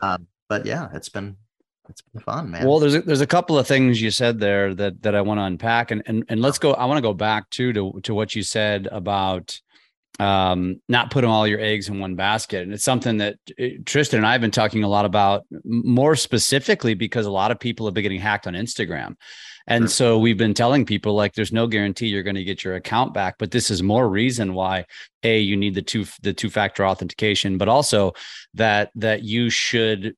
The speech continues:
Speaker 2: be producing your content on your phone, editing it in an editing app, and then,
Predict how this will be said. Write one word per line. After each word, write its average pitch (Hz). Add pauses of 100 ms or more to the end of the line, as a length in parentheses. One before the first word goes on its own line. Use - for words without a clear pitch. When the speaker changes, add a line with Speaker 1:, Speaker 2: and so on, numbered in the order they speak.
Speaker 2:
be 110 (220)
producing 120
your 101
content 113
on 107
your 101
phone, 120
editing 113
it 101
in 98
an 104
editing 113
app, 98
and 104
then, 101